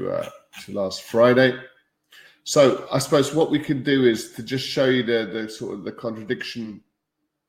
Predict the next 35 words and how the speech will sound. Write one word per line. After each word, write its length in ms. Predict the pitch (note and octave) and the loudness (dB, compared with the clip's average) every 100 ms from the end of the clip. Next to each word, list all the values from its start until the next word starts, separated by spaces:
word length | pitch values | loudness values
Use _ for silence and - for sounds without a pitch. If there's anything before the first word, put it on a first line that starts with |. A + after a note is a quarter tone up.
| _ _ _ - | _ _ _ -10
that 160 | - | -8
these 140 | A2 G#2+ | -8 -6
markets 380 | A#2 A2 - G#2 | -4 -6 -8 -16
are 60 | |
trying 260 | F#2+ A#2+ A2 | -10 -6 -6
to 80 | G#2 | -4
work 300 | G#2 G#2 A#2+ | -2 -2 -2
out. 200 | A2+ - - - _ _ | -2 -2 -8 -20 _ _
If 160 | - B2+ | -14 -4
we 80 | D3 | -2
go 180 | D#3+ D3 | 0 2
back 240 | C#3+ G#2+ - | 0 0 -6
to 100 | B2 | -8
Wednesday's 560 | A#2 C3 B2+ B2+ A2 - | -4 -4 -2 -4 -4 -6
A 100 | A#2+ | -6
D 140 | A2+ A2 | -4 -6
P 220 | - A#2+ | -6 -6
numbers, 680 | A2+ G#2 G2+ F#2 - - _ | -4 -8 -8 -12 -14 -20 _
we 180 | G#2+ A2+ | -8 -8
had, 380 | A2+ G#2+ G2 - - | -8 -8 -8 -12 -16
um, 360 | F#2+ F#3+ F#2+ F2+ _ _ _ _ _ _ _ - | -12 -12 -12 -18 _ _ _ _ _ _ _ -20
uh, 200 | - - _ _ _ _ _ _ _ _ _ _ _ _ _ _ _ _ _ _ _ _ _ _ _ | -20 -20 _ _ _ _ _ _ _ _ _ _ _ _ _ _ _ _ _ _ _ _ _ _ _
we 120 | A#2+ | -6
had 140 | A#2+ | -4
this 200 | G#2 G#2+ - | -6 -8 -2
A 120 | B2 C3 | 2 4
D 140 | B2 | 2
P 360 | B2 C3 B2 A2+ | 0 -2 -2 -2
non-farm 680 | A2+ A#2+ A#2 - A2+ A2 | -4 -4 -4 -4 -4 -2
employment 580 | A2 G#2+ B2+ A#2+ A2+ G2+ | -6 -6 -2 0 -2 -6
change, 300 | - A2 G#2 | -8 -6 -6
so 140 | - G#2 | -10 -14
private 420 | - C3 A#2 G2+ | -4 0 0 -2
sector 380 | - A2 - G#2+ | -6 -8 -8 -6
numbers. 580 | A2 G#2 G2+ - - | -6 -6 -8 -10 -16